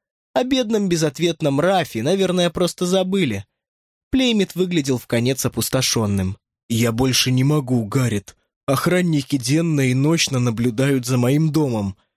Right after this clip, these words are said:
В любое время дня и ночи они врываются ко мне и задают вопросы». Даже Кип казался присмиревшим. Он почти не вертелся и не делал попыток сбежать от Плеймита.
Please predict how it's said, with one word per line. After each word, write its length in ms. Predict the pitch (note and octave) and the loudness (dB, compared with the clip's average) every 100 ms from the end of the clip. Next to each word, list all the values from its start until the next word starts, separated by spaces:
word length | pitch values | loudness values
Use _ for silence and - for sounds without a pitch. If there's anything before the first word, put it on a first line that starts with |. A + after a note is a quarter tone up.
| _ | _
В 100 | D3+ | -2
любое 400 | F3 E3+ F3 E3 | 0 2 0 0
время 380 | C#3+ D#3+ E3+ D3 | 0 0 0 -2
дня 260 | C3 D#3+ E3 | 0 0 2
и 80 | C3+ | 2
ночи 560 | C3+ F3 D#3 B2+ G#2 - _ - | 2 2 0 -2 -6 -12 _ -2
они 220 | C#3 D#3+ | 0 2
врываются 720 | D#3 D#3+ C#3+ F#3 D#3 C3+ - | 2 0 2 0 0 -2 -4
ко 140 | C#3 C#3 | -2 0
мне 240 | D#3+ D#3+ | 2 2
и 20 | |
задают 460 | B2 C3 C#3+ D#3+ - | 0 0 2 0 0
вопросы». 680 | F3 - G3 C#3 - G2+ - _ _ _ _ _ _ - | -2 0 0 0 -4 -6 -10 _ _ _ _ _ _ -2
Даже 340 | G#3+ A#3+ G3+ F#3+ | 0 2 0 -4
Кип 300 | - E3+ - | -4 -6 -2
казался 500 | C3 A#2+ B2+ - C3 | -2 0 0 -2 -2
присмиревшим. 840 | C#3+ C#3 G3 F#3+ A2+ - G2+ F#2+ - _ _ _ _ | -2 0 2 2 0 -2 -2 -4 -8 _ _ _ _
Он 160 | - A#3 | -2 0
почти 380 | G3 - - G3 | 0 0 0 0
не 160 | F3+ | 2
вертелся 580 | D3+ C3 - F3 D#3 C3+ | 0 -2 -2 0 0 -2
и 80 | B2 | 0
не 140 | B2 | 0
делал 360 | A#2+ D3+ D3 B2 | 0 2 0 0
попыток 460 | A2+ - C#3+ B2+ | -4 -2 -2 -2
сбежать 400 | A2+ A#2 A#2 B2 | -2 -2 0 0
от 140 | C3+ - | -2 -2
Плеймита. 600 | E3+ A#2+ G#2 G2 F#2+ | -2 0 0 -2 -4